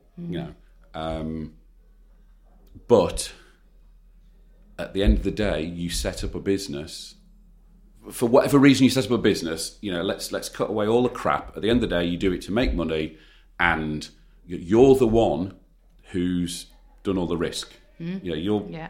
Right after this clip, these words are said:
Speaker 2: excuse the language, your bollocks have been on the
Speaker 1: Mm.
Speaker 2: line.
Speaker 1: Mm.
Speaker 2: Yeah. However much everybody else works,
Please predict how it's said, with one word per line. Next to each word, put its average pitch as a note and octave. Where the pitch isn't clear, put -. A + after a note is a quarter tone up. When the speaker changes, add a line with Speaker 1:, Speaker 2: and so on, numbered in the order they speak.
Speaker 2:
excuse -
the F#2+
language, F2
your G2
bollocks F#2+
have F#2
been F2+
on F2
the -
Speaker 1:
Mm. C#2+
Speaker 2:
line. D2+
Speaker 1:
Mm. G3+
Speaker 2:
Yeah. G2
However C3+
much C#3+
everybody A#2
else A2+
works, F#2+